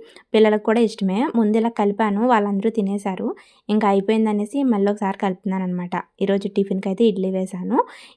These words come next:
ఇలా అల్లం పచ్చడిలో కొంచెం పెరుగు వేసి కలుపుకుంటే చాలా బాగుంటదండి. ఈ అల్లం పచ్చడి చేసిన దగ్గర నుంచి కొంచెం చట్నీ చేయడం అయితే తగ్గించేశాను. అంటే టైమ్ ఉన్నప్పుడు చేస్తున్నాను, టైమ్ లేనప్పుడేమో అల్లం పచ్చడిలో పెరుగు కలిపేస్తున్నాను. అల్లం పచ్చడనే కాదు, అల్లం పచ్చడైనా,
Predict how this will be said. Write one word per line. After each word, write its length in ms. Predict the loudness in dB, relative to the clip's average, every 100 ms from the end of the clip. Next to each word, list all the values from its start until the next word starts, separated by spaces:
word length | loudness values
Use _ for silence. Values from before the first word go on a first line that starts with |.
| 2
ఇలా 140 | 4
అల్లం 300 | 6 4 2
పచ్చడిలో 520 | 0 -2 -4 -2 0 0 0
కొంచెం 280 | 0 -2 0
పెరుగు 300 | 0 0 -2
వేసి 160 | -4
కలుపుకుంటే 480 | -4 -4 -4 -6 -4
చాలా 300 | -2 -2 -2
బాగుంటదండి. 760 | -4 -4 -4 -4 -4 -2 -2 -4 _ _ -2
ఈ 100 | 4
అల్లం 280 | 4 4 2
పచ్చడి 300 | 0 -2 -4 -2
చేసిన 240 | -2 -2
దగ్గర 260 | -4 -2 -2
నుంచి 440 | -2 -2 0 0
కొంచెం 540 | 0 0 0 -2 -4 -2
చట్నీ 240 | -2 -2 -2 0
చేయడం 220 | 0 0
అయితే 180 | -2 -2
తగ్గించేశాను. 920 | -2 -2 -2 -2 -4 -4 -4 -4 -6 -8 -20 -20 -12 -4
అంటే 140 | -2
టైమ్ 340 | 2 2 4
ఉన్నప్పుడు 320 | 2 0 -2 -2
చేస్తున్నాను, 380 | -2 0 -2 -2
టైమ్ 300 | 0 0 0
లేనప్పుడేమో 520 | 0 -2 -2 -4 -2
అల్లం 360 | 0 2 0 -2
పచ్చడిలో 460 | -4 -6 -4 -4 0
పెరుగు 300 | 0 0 -2
కలిపేస్తున్నాను. 720 | -6 -4 -6 -8 -8 -6 -6 -6 -16 _ 0
అల్లం 260 | 2 2 0
పచ్చడనే 400 | -2 0 0 0
కాదు, 300 | -2 0 0 0
అల్లం 260 | -2 -2
పచ్చడైనా, 560 | -2 -6 -6 -4 -2 -2